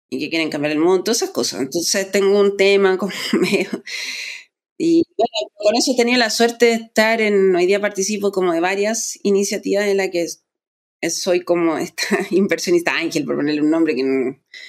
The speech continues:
y la verdad es que, como en todo, te equivocas a veces, hay cosas que funcionan, hay cosas que no funcionan,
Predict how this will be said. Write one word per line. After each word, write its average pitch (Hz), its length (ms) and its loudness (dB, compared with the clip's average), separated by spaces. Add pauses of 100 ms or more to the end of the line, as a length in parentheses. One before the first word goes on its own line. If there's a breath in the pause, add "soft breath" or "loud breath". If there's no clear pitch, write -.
(760 loud breath)
y 165 680 4
la 175 100 0
verdad 190 260 0
es - 60 -6
que, 202 400 0 (500)
como 156 200 0
en 175 100 -4
todo, 156 280 4
te 151 100 0
equivocas 165 400 4
a 165 80 0
veces, 185 540 0
hay 165 120 -4
cosas 165 180 -2
que 156 80 -6
funcionan, 170 360 0
hay 165 60 -2
cosas 170 200 -6
que 151 80 -6
no 160 80 -6
funcionan, 190 640 -2